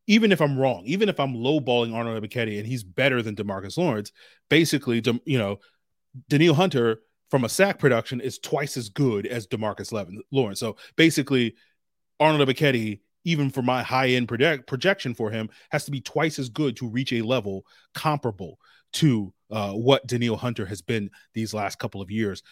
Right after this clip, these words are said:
when he has been healthy for the Minnesota Vikings. And we also know that another thing, the factor that plays into the favor of the Falcons pursuing certain players is having a coach on staff that has some experience, that knows the makeup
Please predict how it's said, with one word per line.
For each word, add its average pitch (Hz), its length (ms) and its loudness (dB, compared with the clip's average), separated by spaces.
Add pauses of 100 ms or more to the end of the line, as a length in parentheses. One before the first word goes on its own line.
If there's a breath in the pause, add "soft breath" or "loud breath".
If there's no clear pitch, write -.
(180 soft breath)
when 113 140 -4
he 110 160 -4
has 95 140 -4
been 98 120 -8
healthy 123 300 -2
for 98 140 -12
the 98 60 -10
Minnesota 101 380 -8
Vikings. 123 460 -4 (460 soft breath)
And 143 300 4
we 151 220 0
also 143 320 2
know 127 180 4
that 120 220 0
another 117 320 -2
thing, 120 340 -4 (100)
the 110 120 -10
factor 117 380 -6
that 110 180 -8
plays 113 320 -2
into 110 260 -8
the 104 100 -6
favor 110 300 -4
of 104 80 -4
the 104 60 -6
Falcons 107 360 -6
pursuing 110 600 -6 (160)
certain 113 520 -6
players 196 440 4
is 139 180 0 (220 soft breath)
having 156 320 0
a 139 80 -2
coach 151 360 0
on 139 240 -2
staff 131 440 -2
that 120 180 -4
has 123 320 -4 (240 soft breath)
some 156 320 0
experience, 143 380 -2
that 113 100 -6
knows 151 380 4
the 139 160 0
makeup 135 400 0